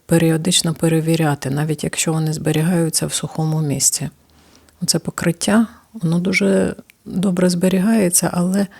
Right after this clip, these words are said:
агресивне, і в тому місці, де є контакт металу з цим покриттям, дуже легко утворюється патина.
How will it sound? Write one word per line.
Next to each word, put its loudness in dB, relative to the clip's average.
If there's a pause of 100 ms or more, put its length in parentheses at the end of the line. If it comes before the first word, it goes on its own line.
(240)
агресивне, 0
і -4
в -4
тому 0
місці, 2
де -4 (640)
є 2
контакт -2
металу 0 (280)
з -4 (240)
цим 0
покриттям, 0 (580)
дуже 0
легко 0
утворюється -2
патина. -4